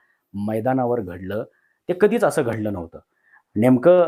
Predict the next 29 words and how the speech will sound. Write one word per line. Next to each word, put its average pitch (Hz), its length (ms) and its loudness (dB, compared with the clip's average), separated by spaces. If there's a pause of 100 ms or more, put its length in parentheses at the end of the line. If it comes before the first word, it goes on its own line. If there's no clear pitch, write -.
(100)
आता 139 280 -2
काय 139 260 -2
घडेल, 151 480 -4
याचाही 123 480 -4
कोणी 147 220 -2
अंदाज 117 500 -2
आपल्याला 117 320 -4
सांगू 117 340 -6
शकणार 113 440 -8
नाही. 101 380 -10 (720)
निर्णय 165 340 6
कसाही 175 440 2
हो, 101 300 -4
पण 156 400 -2 (160)
एक 170 340 -6 (220)
मात्र 123 280 -4
निश्चित 110 440 -6
आहे 110 320 -8 (560)
की 151 60 -2
काही 143 600 0 (640)
नेत्यांची 147 960 -2 (340)
कारकीर्द 123 500 2
किंवा 120 240 -6
काही 113 260 -6
नेत्यांची 110 440 -4
प्रतिष्ठा 113 480 -8
मात्र 110 260 -6
या 113 200 -2
निवडणुकीमध्ये 101 920 -6